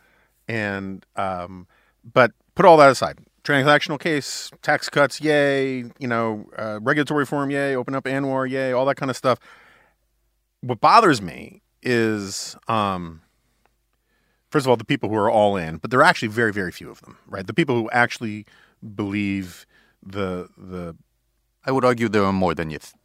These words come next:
Speaker 2: you might think.
Speaker 1: Yeah, but, um, um, I t-, I go around the country, I talk to a lot of conservatives, and when you talk to people in person, a lot of them who are definitely maga people, but they'll say, "God, I wish,"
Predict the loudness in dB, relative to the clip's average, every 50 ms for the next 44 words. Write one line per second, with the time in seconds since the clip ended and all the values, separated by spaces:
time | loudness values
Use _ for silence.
0 | -16 -14 -14 -14 -14 -18 _ -18 -18 -18 _ _ _ _ _ _ -8 -2 4 6
1 | 8 8 10 8 6 6 6 4 4 4 4 2 4 4 4 2 0 -4 -8 -12
2 | -16 _ _ _ _ _ -4 -2 0 0 -2 -4 -6 -8 -10 -14 -16 _ _ _
3 | _ _ _ _ _ _ _ _ _ _ _ _ _ _ _ _ _ _ _ 2
4 | 2 2 2 0 0 4 4 6 6 8 6 6 4 4 0 -2 -2 -2 -2 -2
5 | -2 0 6 6 6 6 6 0 -2 0 -2 -2 -2 -4 -6 -2 2 2 2 2
6 | 2 -4 -4 -2 -2 -4 -4 -2 0 -2 -2 -2 -2 -8 -8 -10 -12 -16 -20 -20
7 | -20 _ _ _ _ _ -10 -10 -8 -2 2 4 6 8 6 6 6 4 0 -2
8 | -4 -4 -4 -6 -8 -12 _ _ -10 -8 -6 -6 -8 -8 _ -2 -2 -2 -2 6
9 | 8 8 8 8 6 -2 -2 0 0 0 0 0 -2 -4 -6 -14 -14 -14 -18 -18
10 | -18 _ _ -10 -8 -4 -4 -4 -2 0 4 4 6 6 4 0 -4 -8 -10 -10
11 | -8 -10 -12 -12 -10 -6 -4 -4 -4 -4 -6 -10